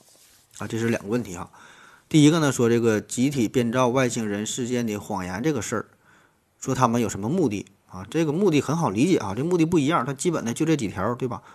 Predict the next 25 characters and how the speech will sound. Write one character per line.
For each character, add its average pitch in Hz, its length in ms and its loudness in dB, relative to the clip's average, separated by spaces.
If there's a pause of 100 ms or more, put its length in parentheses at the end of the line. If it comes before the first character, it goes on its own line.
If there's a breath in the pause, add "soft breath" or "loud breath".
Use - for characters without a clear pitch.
(120)
各 170 120 4
怀 151 140 8
鬼 143 140 4
胎 101 200 -2
呗， 110 140 0
无 117 180 -4
非 147 140 4
就 127 140 0
是 127 100 -2
为 151 140 4
了 131 120 2
钱 110 520 -6
啊， 98 180 -12
为 147 140 2
了 131 120 2
名 104 240 -2
儿， 113 160 0 (320 loud breath)
想 135 220 -2
搞 120 160 6
一 107 60 0
个 131 120 2
大 135 160 6
新 120 200 -2
闻 107 180 -2
啊， 98 180 -12